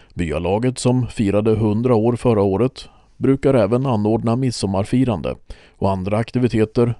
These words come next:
som till exempel mustning av frukt. Inför årets valborg är planeringen redan igång och tillstånd sökta.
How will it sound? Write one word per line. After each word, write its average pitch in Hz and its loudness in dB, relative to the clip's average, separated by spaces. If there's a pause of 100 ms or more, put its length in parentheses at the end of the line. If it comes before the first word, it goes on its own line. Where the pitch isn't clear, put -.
som 139 -2
till 143 -2
exempel 123 0 (280)
mustning 117 0
av 135 0
frukt. - -8 (840)
Inför 90 -2
årets 107 0
valborg 113 0 (160)
är 117 2
planeringen 123 0
redan 110 0
igång 120 0 (260)
och 131 0
tillstånd 127 0
sökta. 78 -4